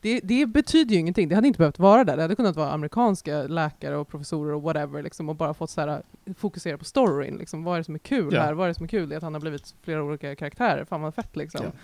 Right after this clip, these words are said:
Speaker 1: Men det är som
Speaker 2: Ja.
Speaker 1: att det är så mycket annat som man bara, "För det här är helt ointressant", liksom. Ja, nej, men, eh, mycket kul ändå.
Speaker 2: Ja.
Speaker 1: Och
Speaker 2: Nej,
Speaker 1: fan,
Speaker 2: jag, jag,
Speaker 1: kudos
Speaker 2: ja.
Speaker 1: till, eh, att de är så mycket i coola tunnlar. Jag har ju värsta fäblessen för coola tunnlar, så.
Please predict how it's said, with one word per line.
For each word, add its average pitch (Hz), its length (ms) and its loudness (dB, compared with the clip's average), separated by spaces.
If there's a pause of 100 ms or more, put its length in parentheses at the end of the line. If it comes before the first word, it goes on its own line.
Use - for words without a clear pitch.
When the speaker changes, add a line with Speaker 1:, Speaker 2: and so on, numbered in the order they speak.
(280)
Speaker 1:
Men 190 80 -2
det 196 60 2
är - 20 0
som 190 80 -2
Speaker 2:
Ja. 196 60 0
Speaker 1:
att - 40 -2
det 202 60 -2
är - 20 -2
så 208 80 -4
mycket 208 280 0
annat 202 200 -2
som 233 60 -2
man 214 80 -2
bara, 165 100 -2
"För - 100 -14
det 185 180 -4
här 254 280 -4
är 233 80 -4
helt - 460 -10 (440)
ointressant", 196 640 -2
liksom. - 340 -12 (540)
Ja, 190 180 2 (120)
nej, 208 240 4
men, 240 260 2
eh, 226 520 2 (1200)
mycket 214 500 -4
kul 180 240 -6
ändå. 165 240 -10 (880)
Speaker 2:
Ja. 214 220 0 (680)
Speaker 1:
Och - 280 -6 (180)
Speaker 2:
Nej, 147 140 4
Speaker 1:
fan, 151 180 6
Speaker 2:
jag, 233 100 2
jag, 226 120 -2
Speaker 1:
kudos 294 440 0
Speaker 2:
ja. - 40 -16
Speaker 1:
till, 185 280 -2
eh, 165 360 -2
att 185 120 -6
de 165 160 -4
är 170 280 -4
så - 140 -12
mycket 170 200 -10
i 160 260 -10
coola 165 240 -8
tunnlar. 170 440 -4
Jag 156 120 -6
har 170 80 -10
ju 160 60 -12
värsta 165 240 -14
fäblessen 160 420 -14
för - 60 -20
coola 151 200 -12
tunnlar, 151 480 -12
så. 170 140 -16